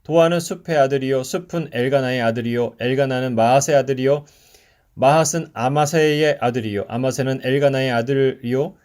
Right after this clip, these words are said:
엘가나는 요엘의 아들이요 요엘은 아사랴의 아들이요 아사랴는 스바냐의 아들이요 스바냐는 다핫의 아들이요 다핫은 아실의 아들이요 아실은 에비아삽의 아들이요 에비아삽은 고라의 아들이요 고라는 이스알의 아들이요 이스알은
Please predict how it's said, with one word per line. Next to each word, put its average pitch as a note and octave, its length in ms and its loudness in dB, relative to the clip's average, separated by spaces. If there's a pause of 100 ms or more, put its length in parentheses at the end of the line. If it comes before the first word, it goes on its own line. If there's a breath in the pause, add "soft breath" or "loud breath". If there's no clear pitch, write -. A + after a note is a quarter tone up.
(220 soft breath)
엘가나는 C#3 540 2
요엘의 D#3+ 360 2
아들이요 G2+ 520 -2 (100)
요엘은 C#3+ 480 2
아사랴의 C3+ 480 0
아들이요 B2+ 580 -2 (360 soft breath)
아사랴는 C#3+ 520 2
스바냐의 D#3 520 -4
아들이요 G#2 500 -6 (540 soft breath)
스바냐는 D#3 560 0
다핫의 C#3+ 440 2
아들이요 C3 560 0 (280)
다핫은 C3+ 580 -2
아실의 C3 480 -2
아들이요 A#2+ 480 -4
아실은 C#3+ 560 -4 (400 soft breath)
에비아삽의 C#3+ 600 2
아들이요 B2+ 480 -2
에비아삽은 C3+ 640 0
고라의 B2+ 380 -2
아들이요 A2 480 -2
고라는 D3 480 0
이스알의 D3 560 2
아들이요 C3 580 -2
이스알은 C3 600 -2